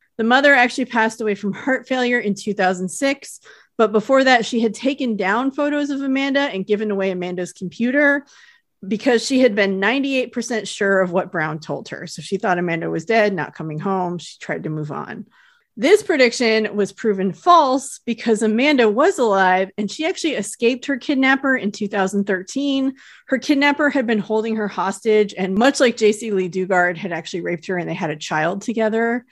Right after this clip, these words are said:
So Amanda was, like, living in this house and, like, locked in, and he, like, forgot to lock one of the doors that, like, would have kept her in the inner house or whatever. And so she was able to get out and go to the neighbors for help.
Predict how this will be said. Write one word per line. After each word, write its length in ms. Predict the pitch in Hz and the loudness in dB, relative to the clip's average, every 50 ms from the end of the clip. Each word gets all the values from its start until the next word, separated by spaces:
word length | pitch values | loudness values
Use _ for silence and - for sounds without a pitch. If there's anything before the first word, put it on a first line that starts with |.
| _ _ - - | _ _ -10 -8
So 280 | 208 - - 262 233 208 | -8 -6 -2 2 2 2
Amanda 320 | 208 208 214 226 233 240 | 4 4 4 4 4 4
was, 140 | 220 226 202 | 2 0 -2
like, 200 | 214 202 202 - | -2 -4 -4 -2
living 300 | 202 202 202 202 220 214 | -2 -2 0 0 0 0
in 100 | 202 196 | 0 0
this 140 | 202 202 - | -2 -2 0
house 300 | - 180 185 196 190 - | 2 2 2 2 0 -4
and, 60 | 202 | -6
like, 140 | 190 180 - | -6 -6 -6
locked 400 | 180 175 185 170 180 190 - - | -6 -4 -2 -2 -2 -4 -4 -2
in, 220 | 208 190 202 208 196 | -2 0 2 0 0
and 100 | 190 185 | 0 0
he, 140 | - 220 208 | 0 2 2
like, 180 | 196 190 - | 2 0 -2
forgot 560 | - - 233 214 190 180 196 190 185 202 - - | -4 -4 -4 -4 -2 2 4 4 4 4 2 -6
to 120 | - 277 | -8 -6
lock 500 | 214 196 175 180 180 185 196 196 - - - - _ - | -4 -2 0 0 0 0 -2 -4 -6 -14 -20 -20 _ -6
one 200 | 196 196 196 190 | -2 0 2 2
of 140 | 185 190 180 | 2 2 2
the 100 | 180 185 | 0 0
doors 540 | 160 190 175 165 175 180 185 196 196 196 196 | 2 2 2 2 2 2 2 2 0 -2 -2
that, 180 | 196 180 - | -6 -6 -4
like, 220 | 175 170 165 - - - - | -4 -8 -8 -10 -16 -16 -8
would 180 | 180 190 185 | -4 0 2
have 220 | 190 180 160 156 - | 2 0 0 -4 -12
kept 300 | - - 190 175 - - | -4 -2 -2 -2 -2 -2
her 160 | 208 185 180 | -2 -2 -2
in 180 | 151 175 170 175 | -2 -2 -4 -4
the 160 | 165 165 156 | -4 -4 -6
inner 200 | 175 175 165 160 | -6 -6 -6 -6
house 420 | - 165 160 175 185 185 - - | -4 -2 0 0 0 -2 -2 -2
or 80 | 202 190 | -2 0
whatever. 540 | 190 180 180 180 175 180 190 180 180 180 - - - - _ _ _ | 0 2 2 0 2 2 2 2 0 0 -4 -10 -20 -20 _ _ _
And 180 | - 196 196 202 | -2 -2 -2 2
so 140 | - 214 202 | 2 0 0
she 160 | - - 233 | 0 0 2
was 180 | 226 208 196 190 | 2 2 2 4
able 260 | 196 196 190 196 196 | 0 0 0 0 -4
to 140 | 196 - 208 | -4 -6 -4
get 220 | 165 185 165 139 | 0 0 0 2
out 300 | 147 180 180 175 175 170 - | 4 4 4 4 4 2 -2
and 160 | 185 175 160 | -8 -10 -6
go 140 | 190 180 180 | -4 -6 -6
to 160 | 180 - 190 | -6 -8 -6
the 100 | 185 185 | -4 -4
neighbors 400 | 160 160 165 160 170 175 175 - | -2 -4 -4 -4 -6 -6 -8 -6
for 140 | - 175 170 | -8 -10 -8
help. 420 | - - 170 170 185 - - _ | -4 -2 0 0 0 -2 -4 _